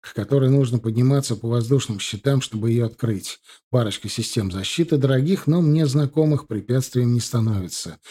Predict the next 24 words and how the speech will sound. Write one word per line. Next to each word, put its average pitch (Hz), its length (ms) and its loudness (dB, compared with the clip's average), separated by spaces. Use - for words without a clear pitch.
Я 127 180 0
трачу 127 360 0
на 117 60 2
них 123 240 2
чуть 107 180 -4
больше 110 300 -2
времени, 156 380 0
чем 147 300 0
нужно, 147 340 2
лишь 127 260 0
потому, 98 360 -2
что 113 160 -6
хочу, 104 300 -6
чтобы 104 320 -6
Элор 135 380 -2
посмотрел, 143 520 2
как 147 300 -2
и 127 60 0
что 139 280 0
я 139 220 2
делаю, 120 540 0
ему 104 260 0
нужны 113 340 0
тренировки. 98 840 -6